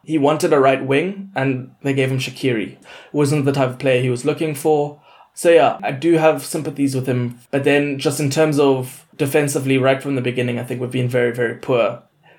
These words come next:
We have seen in the early parts of the season the best and worst parts of Peter Bosz.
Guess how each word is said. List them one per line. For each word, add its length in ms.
We 140
have 260
seen 680
in 100
the 80
early 240
parts 300
of 80
the 100
season 540
the 100
best 300
and 100
worst 220
parts 360
of 640
Peter 220
Bosz. 360